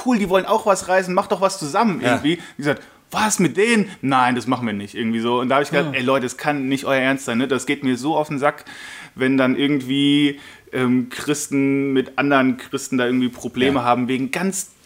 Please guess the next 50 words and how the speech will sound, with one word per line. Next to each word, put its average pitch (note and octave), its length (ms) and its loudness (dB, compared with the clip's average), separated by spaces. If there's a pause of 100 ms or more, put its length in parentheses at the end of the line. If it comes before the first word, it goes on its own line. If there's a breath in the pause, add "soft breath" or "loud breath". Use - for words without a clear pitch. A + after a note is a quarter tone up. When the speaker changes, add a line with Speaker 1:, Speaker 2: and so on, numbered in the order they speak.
(120)
Speaker 1:
dummen B3 320 2
Sachen D#3 360 0
irgendwie, A#2+ 400 0
weil C3+ 160 4
der C3+ 160 4
eine D#3 420 2
das, C#3+ 460 0
das C3+ 320 0
Wort C#3 240 4
so D#3 160 2
versteht D3 440 0
und C3 100 4
der B2 100 2
andere C3 320 0
das B2 220 -2
so D#3+ 320 4
und C#3 80 4
der B2+ 160 2
eine C#3 260 2
denkt, C3 380 -2
Gott C3+ 160 0
ist C3+ 120 -6
ein - 40 -20
bisschen C#3 220 -6
mehr B2 120 2
so C3 140 2
und D3 80 -2
der A#2+ 80 2
andere C3 240 0
ein A#2 60 -6
bisschen B2+ 240 -4
mehr A2+ 120 0
so C3 160 0
und C3 200 0
deswegen C#3 480 2 (360 loud breath)
können E3 200 4
wir E3 100 6
uns D3 180 2
noch C#3+ 60 4
nicht D3 200 2
mal D#3 120 4
zusammen C#3+ 340 2
an C3 100 2
den B2+ 40 -4
Tisch - 200 -4
setzen C#3+ 280 0
und B2+ 160 -4
drüber B2+ 280 0
reden, C3 400 0 (100)
Speaker 3:
Mhm. D3+ 60 -4